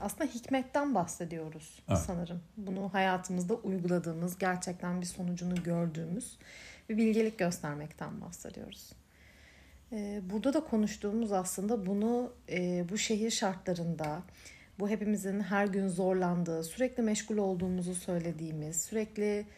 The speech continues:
Speaker 1: e, zamanın hızlı aktığından bahsettiğimiz, e, kendi kendimize kalamadığımızı söylediğimiz bu şehir ortamında aslında bu bilgeliği nasıl gösterebiliriz? Bu bilgeliğe nasıl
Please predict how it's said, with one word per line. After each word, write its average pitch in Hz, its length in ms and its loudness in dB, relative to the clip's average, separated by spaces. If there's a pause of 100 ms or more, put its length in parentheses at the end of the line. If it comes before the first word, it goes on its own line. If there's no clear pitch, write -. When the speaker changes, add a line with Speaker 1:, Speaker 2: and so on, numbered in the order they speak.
(400)
Speaker 1:
e, 185 240 4
zamanın 202 600 4
hızlı 190 360 2
aktığından 180 680 0
bahsettiğimiz, 160 1000 -4 (500)
e, 190 280 0
kendi 247 340 2
kendimize 233 540 4
kalamadığımızı 202 840 4
söylediğimiz 180 880 0
bu 240 340 2
şehir 226 360 2
ortamında 170 580 2
aslında 165 600 -2 (100)
bu 190 200 2
bilgeliği 196 480 4
nasıl 220 260 2
gösterebiliriz? 165 920 0 (100)
Bu 370 160 -4
bilgeliğe 262 420 6
nasıl 214 320 2